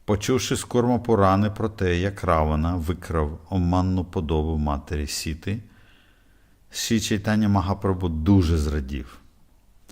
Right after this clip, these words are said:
Тобто наша Шріла Бхактисіданта каже про це. Тому що наразі, м, напевно, не можуть знайти це місце в Курма Пурані.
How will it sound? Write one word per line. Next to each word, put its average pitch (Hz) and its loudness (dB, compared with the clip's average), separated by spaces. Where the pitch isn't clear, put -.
Тобто 101 -4
наша 107 2
Шріла 107 -2
Бхактисіданта 87 -4
каже 82 -2
про 73 -12
це. - -14
Тому 87 0
що 80 -2
наразі, 92 4
м, 87 -4
напевно, 85 -2
не 87 2
можуть 87 0
знайти 85 -4
це 82 -8
місце 80 -6
в - -20
Курма 71 -10
Пурані. 73 -10